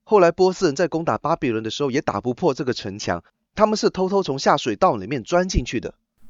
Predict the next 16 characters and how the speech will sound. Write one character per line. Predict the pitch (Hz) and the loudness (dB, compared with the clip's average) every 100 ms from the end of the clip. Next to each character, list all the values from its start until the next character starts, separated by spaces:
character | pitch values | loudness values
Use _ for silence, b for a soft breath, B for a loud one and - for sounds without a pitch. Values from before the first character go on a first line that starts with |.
| - _ _ _ _ _ _ _ | -20 _ _ _ _ _ _ _
这 | 233 | 0
座 | 240 208 | 0 0
城 | 151 165 | 0 -2
市 | 196 165 | 0 0
在 | - 208 | 4 4
几 | 165 - 131 180 | 4 0 -2 0
百 | 151 107 | 2 2
年 | 107 107 117 | 0 -6 -8
之 | - | -8
后 | 143 127 | -2 -2
还 | 95 104 | 0 -2
是 | - 131 | -2 -6
屹 | 170 160 | -6 -6
立 | 139 123 | -4 -6
不 | - 120 | -6 -4
倒。 | 92 - | -4 -6